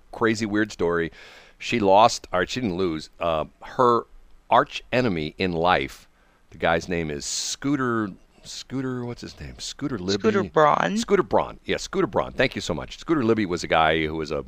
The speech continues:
Speaker 1: politician. He got arrested. Anyway, Scooter Braun, who, her, is her arch enemy, bought her whole, uh, master tapes of, like, her first several
Speaker 2: Which is
Speaker 1: albums.
Speaker 2: bad form. I'm
Speaker 1: Well,
Speaker 2: not, I just
Speaker 1: so,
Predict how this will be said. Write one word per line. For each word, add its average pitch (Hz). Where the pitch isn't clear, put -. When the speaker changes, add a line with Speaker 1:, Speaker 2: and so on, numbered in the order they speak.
Speaker 1:
politician. 71
He 90
got 76
arrested. 67
Anyway, 90
Scooter -
Braun, 78
who, 127
her, 135
is 120
her 120
arch 131
enemy, 104
bought 113
her 110
whole, 113
uh, 82
master 98
tapes -
of, 80
like, 80
her 85
first -
several 82
Speaker 2:
Which -
is 294
Speaker 1:
albums. 175
Speaker 2:
bad 220
form. 165
I'm 170
Speaker 1:
Well, 190
Speaker 2:
not, 208
I 196
just 220
Speaker 1:
so, -